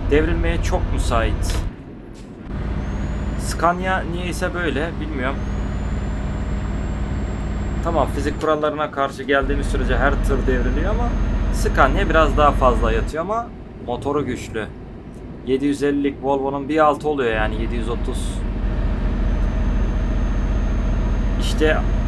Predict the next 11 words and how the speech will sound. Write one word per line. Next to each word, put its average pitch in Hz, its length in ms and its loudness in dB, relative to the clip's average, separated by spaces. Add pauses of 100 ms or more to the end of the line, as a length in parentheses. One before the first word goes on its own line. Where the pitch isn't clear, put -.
(260)
o 147 180 4 (300)
tırmanacağımız 139 1120 4 (140)
müthiş - 540 2
rampalı, 131 540 4
virajlı, 135 560 0 (460)
uçurumlu 143 600 -2
yola 143 420 2 (500)
geldik. 143 560 0 (240)
Yılan! 139 720 8 (1120)
Tepeleri 127 420 0
görüyorsunuz. 135 580 2